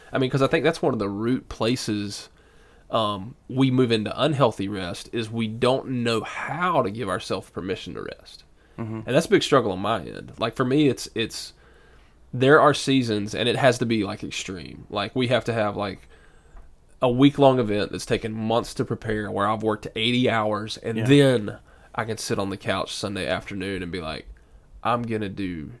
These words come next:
Speaker 1: nothing
Speaker 2: Yeah.
Speaker 1: but, but rest."
Speaker 2: Yeah.
Speaker 1: But that only, like, like, the way my
Speaker 2: Yeah.
Speaker 1: brain works, I only have that short permission, and so I'll try to distract myself from,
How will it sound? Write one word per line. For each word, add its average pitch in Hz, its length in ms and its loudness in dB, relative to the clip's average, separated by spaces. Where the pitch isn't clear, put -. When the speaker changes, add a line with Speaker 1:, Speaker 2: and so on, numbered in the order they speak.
Speaker 1:
nothing 95 800 -10
Speaker 2:
Yeah. 113 220 -2
Speaker 1:
but, 123 260 -6
but - 180 -8
rest." - 560 -10
Speaker 2:
Yeah. 107 180 -10
Speaker 1:
But 110 160 -6
that - 220 4
only, 143 440 4
like, 110 340 2
like, 120 180 -2
the 127 80 0
way 123 120 6
my 139 100 4
Speaker 2:
Yeah. 127 40 0
Speaker 1:
brain 151 280 4
works, 107 300 2
I 104 40 2
only 117 140 2
have 120 120 0
that - 120 0
short - 220 0
permission, 110 480 -4
and 110 140 -10
so 107 400 0
I'll 143 200 8
try 139 320 8
to 120 60 2
distract 123 440 0
myself 117 380 -2
from, 104 320 -8